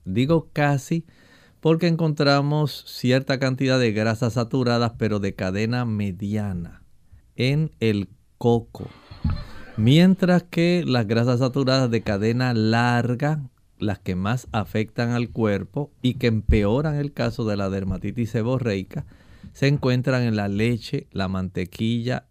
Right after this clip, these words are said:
el queso, los huevos y la carne, sea blanca, sea roja, sea pescado. Recuerden que los productos animales tienen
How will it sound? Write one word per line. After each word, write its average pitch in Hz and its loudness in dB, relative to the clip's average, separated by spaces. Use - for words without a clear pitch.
el 95 -4
queso, 110 -2
los 92 -4
huevos 113 -2
y 113 -2
la 98 -2
carne, 101 -4
sea 87 -4
blanca, 127 -2
sea 90 -4
roja, 117 -4
sea 104 -6
pescado. 98 -6
Recuerden 135 2
que 151 0
los 135 0
productos 120 -2
animales 123 0
tienen 123 -4